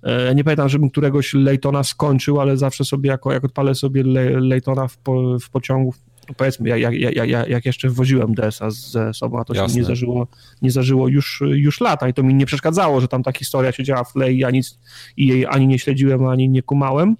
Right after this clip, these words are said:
Speaker 1: Ale, no wiesz, no, od zagadki do, do zagadki, nie?
Speaker 2: No jasne, pewnie.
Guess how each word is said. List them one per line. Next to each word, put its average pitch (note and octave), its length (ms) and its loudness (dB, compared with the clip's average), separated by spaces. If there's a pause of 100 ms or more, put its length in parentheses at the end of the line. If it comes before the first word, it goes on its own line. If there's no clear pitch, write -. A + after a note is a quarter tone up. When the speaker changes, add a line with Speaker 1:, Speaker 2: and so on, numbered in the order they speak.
(540)
Speaker 1:
Ale, D3+ 240 2
no D#3 80 4
wiesz, C3 160 0
no, C3 160 0
od C#3+ 140 -2
zagadki C#3 440 -2
do, C#3+ 480 2
do C#3 160 0
zagadki, C3+ 520 -2
nie? C3+ 220 -2 (260)
Speaker 2:
No G#2 160 -6
jasne, E2+ 400 -8
pewnie. E2 320 -12